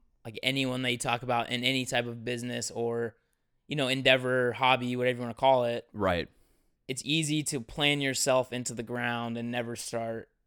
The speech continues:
Speaker 1: And so I tried to make that as seamless as possible by trying to tick some of those things off the box. One time, I think I literally put, like, "These are the Amazon items we're buying," and you're like,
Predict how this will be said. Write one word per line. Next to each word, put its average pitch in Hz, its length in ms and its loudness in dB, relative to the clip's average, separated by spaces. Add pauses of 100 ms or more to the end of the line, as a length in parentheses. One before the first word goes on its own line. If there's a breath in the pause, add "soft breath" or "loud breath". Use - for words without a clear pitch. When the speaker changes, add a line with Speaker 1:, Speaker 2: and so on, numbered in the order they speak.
Speaker 1:
And 123 260 -2
so 123 480 2
I 120 140 -2
tried 139 380 2
to 139 100 -2
make 131 240 0
that 123 200 2
as 120 140 -2
seamless 131 460 -4
as 117 100 -6
possible 120 840 0
by 117 520 0 (440)
trying 135 260 2
to 131 120 2
tick 139 300 0
some 139 160 -2
of 135 60 -2
those 127 240 4
things 135 240 0
off 123 180 2
the 127 80 -4
box. 127 600 2 (720)
One 147 220 -2
time, 147 260 4
I 131 120 6
think 135 160 0
I 127 100 4
literally 131 300 4
put, 127 180 2
like, 123 440 0
"These 156 180 -2
are 165 40 2
the 151 180 0
Amazon 139 380 4
items 143 360 2
we're 135 160 0
buying," 127 500 0
and 135 160 -8
you're 131 120 -2
like, 120 200 -2